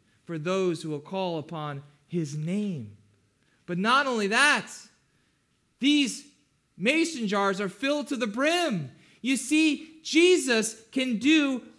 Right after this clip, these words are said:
more. As Ephesians three twenty and twenty-one says, "Immeasurably more, abundantly more than we think or imagine." Jesus comes to give life, and he gives it to the full. I like how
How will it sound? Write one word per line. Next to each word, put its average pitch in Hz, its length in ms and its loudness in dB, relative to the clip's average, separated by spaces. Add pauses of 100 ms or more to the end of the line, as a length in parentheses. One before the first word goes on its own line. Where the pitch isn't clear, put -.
(120)
more. 208 840 0 (600)
As 240 200 2
Ephesians 262 600 0
three 311 300 -2
twenty 285 340 -4
and 247 80 -8
twenty-one 262 440 -4
says, 214 300 -4 (200)
"Immeasurably 311 880 0
more, 170 500 0
abundantly 302 840 -2
more 214 240 -2
than 208 140 -4
we 233 100 -2
think 262 320 -10
or 233 120 -4
imagine." 240 600 -2 (560)
Jesus 302 480 2
comes 269 320 -2
to 247 80 -6
give 208 200 0
life, 269 500 0
and - 80 -12
he 247 140 -4
gives 254 280 -4
it 254 140 -6
to 240 100 -8
the 202 120 -4
full. 277 360 -2
I 208 80 -2
like 247 200 -4
how 220 260 -2